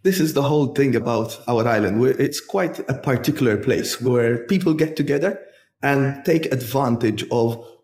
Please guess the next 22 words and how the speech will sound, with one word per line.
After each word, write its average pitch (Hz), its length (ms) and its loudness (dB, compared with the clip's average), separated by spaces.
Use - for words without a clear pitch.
who's 175 220 0
dominating 143 480 2
the 139 80 -2
Mediterranean, 143 840 0
and - 160 4
they 135 120 4
try 131 220 0
to 127 100 -6
provide 117 380 -2
a 110 40 -2
service - 380 -4
for 95 220 -2
them. - 180 -8
So 139 420 2
it's 151 220 0
the 147 120 2
same 196 260 0
thing 156 300 0
with 143 140 2
the 127 80 4
Royal 127 220 4
Navy. 113 460 -2